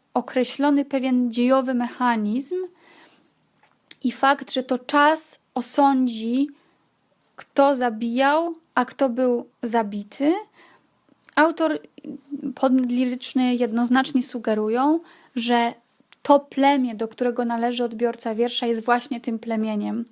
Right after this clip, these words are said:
które będzie określone jako oprawcy. U Barańczaka z kolei,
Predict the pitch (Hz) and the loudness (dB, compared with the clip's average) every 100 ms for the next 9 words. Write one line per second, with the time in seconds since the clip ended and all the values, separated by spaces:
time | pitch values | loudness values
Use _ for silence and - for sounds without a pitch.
0 | - - _ - - 247 233 220 220 220 | -20 -20 _ -20 -6 -2 0 0 0 -4
1 | - _ _ 233 233 233 233 226 226 226 | -10 _ _ -2 0 0 -4 -6 -8 -10
2 | - 226 220 214 214 - - - 262 220 | -8 -6 -6 -6 -8 -8 -10 0 2 0
3 | - - 311 262 _ _ _ - _ _ | -8 -14 -14 -20 _ _ _ -20 _ _
4 | _ _ _ _ 294 302 330 320 302 370 | _ _ _ _ -2 0 2 2 2 -2
5 | 370 339 - - 233 220 226 320 370 | -2 -4 -4 -4 -2 0 0 -4 -6